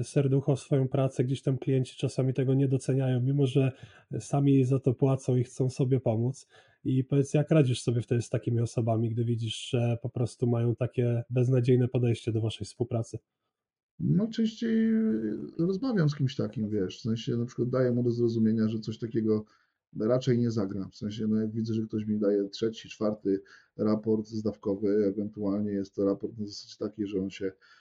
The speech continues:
Speaker 2: od początku współpracy w zasadzie nie trzyma, no to piszę mu wprost, że słuchaj, no, nie ma takiej,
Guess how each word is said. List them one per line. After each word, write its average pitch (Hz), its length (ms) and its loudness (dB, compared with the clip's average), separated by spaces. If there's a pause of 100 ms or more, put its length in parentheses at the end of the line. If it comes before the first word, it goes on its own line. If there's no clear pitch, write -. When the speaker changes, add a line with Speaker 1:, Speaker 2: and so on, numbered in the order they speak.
(180)
Speaker 2:
od 117 200 -8
początku 117 400 -4
współpracy 110 360 -6
w 113 120 -12
zasadzie 107 280 -2
nie 107 100 0
trzyma, 104 400 -6
no 135 180 -4
to 170 60 -10 (120)
piszę 175 240 -2
mu 170 120 6
wprost, 170 420 2
że 117 120 -4
słuchaj, 101 280 -4
no, 98 80 -2
nie 110 120 0
ma 117 80 0
takiej, 113 380 -2